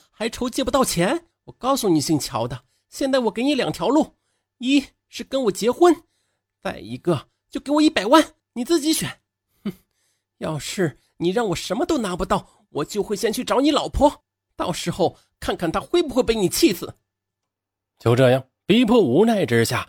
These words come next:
乔某一咬牙，他决定想方设法的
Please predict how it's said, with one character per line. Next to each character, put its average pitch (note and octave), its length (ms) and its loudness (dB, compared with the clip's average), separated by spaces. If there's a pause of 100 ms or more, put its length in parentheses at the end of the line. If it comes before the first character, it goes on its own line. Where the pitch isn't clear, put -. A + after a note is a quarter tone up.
(140)
乔 B2 320 2
某 C3+ 260 6
一 C#3+ 260 0
咬 F#2 260 0
牙， F#2 320 -4 (200)
他 - 180 -4
决 - 240 -2
定 C3 280 0
想 C#3 360 2
方 B3+ 200 4
设 A#3 300 2
法 F2+ 300 2
的 B2 120 -2